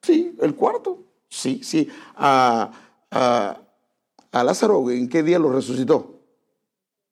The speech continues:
Al cuarto día. ¿Y por qué al tercer día es que el cuerpo comienza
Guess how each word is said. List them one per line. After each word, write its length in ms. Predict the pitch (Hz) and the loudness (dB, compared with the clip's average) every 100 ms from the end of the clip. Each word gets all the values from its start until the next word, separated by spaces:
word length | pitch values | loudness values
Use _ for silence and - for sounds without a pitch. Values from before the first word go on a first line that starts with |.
| _ _ | _ _
Al 120 | - | -6
cuarto 320 | 269 107 101 117 | -4 -6 -2 0
día. 340 | 202 349 247 - _ _ _ _ _ _ _ - | 0 0 -6 -18 _ _ _ _ _ _ _ -6
¿Y 100 | 175 | -2
por 260 | 165 147 | 0 -2
qué 100 | - | 2
al 160 | 170 185 | 2 2
tercer 500 | 185 147 190 175 165 | -2 -2 0 0 -2
día 360 | 156 196 226 | -2 -2 0
es 200 | - 147 | 0 -4
que 120 | - 156 | -2 -6
el 100 | - | -2
cuerpo 380 | 156 143 - | -4 -4 -6
comienza 720 | - 117 123 143 139 165 160 | -6 -4 -2 -2 -2 -4 -4